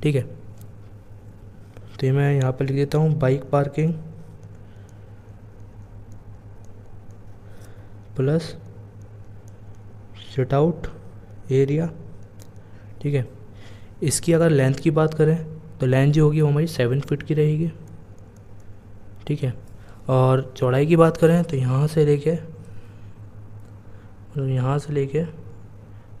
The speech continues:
हमारी दस feet दो inch की रहेगी,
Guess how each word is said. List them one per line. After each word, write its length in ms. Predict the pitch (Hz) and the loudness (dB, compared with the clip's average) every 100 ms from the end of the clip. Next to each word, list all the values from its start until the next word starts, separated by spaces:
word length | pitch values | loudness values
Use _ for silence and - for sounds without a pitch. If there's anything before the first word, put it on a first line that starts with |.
| - | -2
हमारी 260 | 131 135 151 | 2 2 2
दस 260 | 131 135 | 0 0
feet 260 | - 147 151 - - - - - | 2 0 0 -8 -10 -16 -8 0
दो 120 | 139 | 2
inch 160 | 127 | 2
की 120 | - 120 | -2 -6
रहेगी, 340 | 117 117 117 | -6 -6 -8